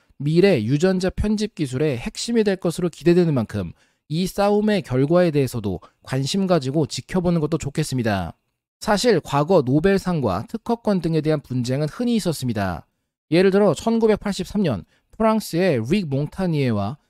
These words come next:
미국의 로버트 갈로는 각각 인간 면역 결핍 바이러스를 발견했다 주장하며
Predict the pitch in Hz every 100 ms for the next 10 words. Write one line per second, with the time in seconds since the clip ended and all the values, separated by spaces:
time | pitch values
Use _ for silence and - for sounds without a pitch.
0 | _ 147 165 165 151 202 117 135 156 190
1 | - 185 117 139 147 110 82 - _ _
2 | - 139 190 120 107 160 180 190 143 123
3 | 143 170 196 - 185 - 180 - 131 139
4 | 135 - 151 147 127 131 147 143 - 135
5 | 147 131 98 80